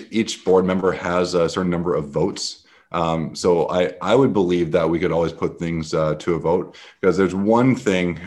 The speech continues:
um, that was made very, uh, I think was pretty apparent in, uh, in our board meeting, um, was that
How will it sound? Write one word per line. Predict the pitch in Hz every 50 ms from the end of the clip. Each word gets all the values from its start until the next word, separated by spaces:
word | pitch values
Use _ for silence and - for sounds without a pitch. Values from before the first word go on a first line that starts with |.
| -
um, | - 87 87 85 85 85 80 76 73 78
that | 85 95 87 82
was | 87 85 82 78 76 73 - - - - _ _ _ _ -
made | 95 95 92 87 78
very, | 90 90 90 92 90 85 -
uh, | - 85 80 80 78 -
I | 90 90
think | 104 98 95
was | 90 82 76 - - _ _ _ _ _ _ _ _ -
pretty | - 117 104
apparent | 92 90 - - 101 98 95 90 87 76
in, | - 87 87 87 85
uh, | 82 80 80 80
in | 80 85 85
our | 80 78 78 78 - _ _ _ _ _ _ -
board | 95 98 98 92 87
meeting, | 85 82 80 82 82 85 82 - _ _ - - _ _ _ -
um, | 82 82 80 80 78 78 76 - _ -
was | 90 90
that | 92 95 92 85 - - -